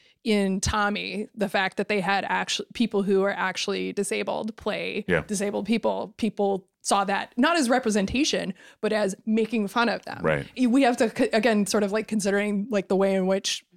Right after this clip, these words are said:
Speaker 1: public, or at least the people who make films and the people who receive them, cha-, sort of change, um, what is authentic, what is respectful, what is not respectful.
Speaker 2: Yeah.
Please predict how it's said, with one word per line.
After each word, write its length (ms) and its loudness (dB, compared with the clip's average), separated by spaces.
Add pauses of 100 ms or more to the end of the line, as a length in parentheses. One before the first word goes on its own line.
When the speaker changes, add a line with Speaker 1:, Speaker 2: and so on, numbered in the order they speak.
Speaker 1:
public, 520 2
or 80 4
at 60 4
least 180 0
the 80 -4
people 220 -10
who 60 -8
make 260 -10
films 460 -4 (320)
and 60 -2
the 60 0
people 260 0
who 120 2
receive 340 2
them, 180 4
cha-, 280 0
sort 180 0
of 80 -4
change, 560 -2
um, 380 -8
what 260 2
is 140 -2
authentic, 500 -6
what 140 -2
is 340 -6
respectful, 560 -6
what 140 -8
is 120 -10
not 260 -10
respectful. 520 -10 (180)
Speaker 2:
Yeah. 160 -4